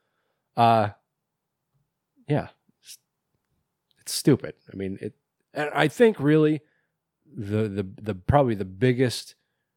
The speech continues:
uh, subsection of people that are calling for this are the people that wanna party on, um,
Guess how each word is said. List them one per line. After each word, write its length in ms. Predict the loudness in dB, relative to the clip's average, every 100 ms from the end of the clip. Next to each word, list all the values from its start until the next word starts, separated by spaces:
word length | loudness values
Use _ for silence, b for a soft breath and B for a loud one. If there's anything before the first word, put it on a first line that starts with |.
| _ -16
uh, 360 | -10 -8 -8 -10 -14 _ _ _ _ _ _ -16
subsection 760 | -4 0 0 0 -2 -2 -6
of 120 | -8
people 460 | -6 -4 0 0 0
that 260 | -2 -4 -2
are 380 | -4 -2 -4 -8 _ _ _ _
calling 320 | 0 0 0
for 140 | -4 -6
this 220 | -6 -6
are 160 | -4 -6
the 80 |
people 340 | -4 -4 -4 -4
that 160 | -6
wanna 240 | -4 -2 0
party 400 | 0 2 2 2
on, 240 | -2 -4 b b b b b b _
um, 420 | -4 -2 -4 -8